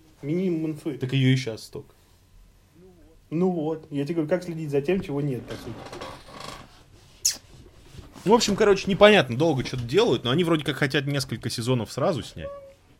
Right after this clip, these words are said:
Speaker 1: Ну, было бы круто, надеюсь, выпустят сразу там куском. То есть сериал сразу сезон выпустят.
Speaker 2: Ой, говорят, там какие-то невъебенные бабки вообще, типа,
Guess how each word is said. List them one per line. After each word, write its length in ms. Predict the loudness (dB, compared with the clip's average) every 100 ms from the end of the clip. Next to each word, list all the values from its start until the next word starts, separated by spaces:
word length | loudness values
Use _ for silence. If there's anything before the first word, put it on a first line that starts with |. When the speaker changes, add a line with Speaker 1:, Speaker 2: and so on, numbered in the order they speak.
| _ _ _ _ _ _ _ _ -20 -20 _ -20
Speaker 1:
Ну, 120 | -12 -8
было 220 | -4 -4
бы 80 | -4
круто, 340 | -6 -6 -6
надеюсь, 340 | -6 -4 -4
выпустят 360 | -4 -6 -8 -10
сразу 360 | -2 0 0 -6
там 240 | -12 -14 -18
куском. 400 | -20 -16 -10 -10 -10 -20 -20 -20 -20 -20 -20 -20 -20 -18
То 60 | -18
есть 60 | -14 -6
сериал 280 | -2 0 0
сразу 280 | -2 -2
сезон 340 | -4 -6 -4 -4
выпустят. 280 | -8 -12 -20 -20 -16
Speaker 2:
Ой, 200 | -14 -4
говорят, 360 | 2 4 4
там 120 | 2 -6
какие-то 340 | -4 -4 -2
невъебенные 600 | -2 0 0 2 0 -2
бабки 400 | 0 0 0 -6
вообще, 320 | -10 -10 -14
типа, 340 | -18 -20 -20